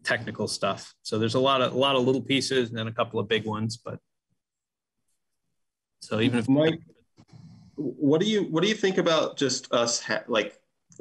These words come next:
Speaker 2: uh, I'm thinking that we, we would have a group of, of people spend extra time to work on this, but then they'll bring it back to the next group and then we'll still use meeting time for it.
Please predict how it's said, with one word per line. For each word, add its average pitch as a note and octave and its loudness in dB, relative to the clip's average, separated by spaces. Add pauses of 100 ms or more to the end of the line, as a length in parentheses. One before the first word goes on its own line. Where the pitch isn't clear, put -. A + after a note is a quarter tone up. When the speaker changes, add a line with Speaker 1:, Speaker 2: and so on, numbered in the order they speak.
Speaker 2:
uh, A2 0 (600)
I'm B2+ 2
thinking C#3+ 2
that G2+ 2 (380)
we, A#2 2
we B2 4
would A#2+ 4
have B2+ 2
a B2 2
group A2+ 2
of, G#2 2 (200)
of F#2 -2 (420)
people F#2+ 0
spend G2 0
extra G2 -2
time F#2+ -2
to F#2+ -2
work F#2 0
on F2 0
this, E2 -8
but - -10
then G2+ 0
they'll G2 2
bring G2+ 0
it G2 0
back F#2 -2
to - -14
the F#2 -6
next F2+ -2
group F#2 -2
and E2+ -2
then F2+ 0
we'll F2 -2
still F#2 -2
use F2+ -2
meeting F2+ 0
time E2+ -4
for E2 -2
it. E2 -4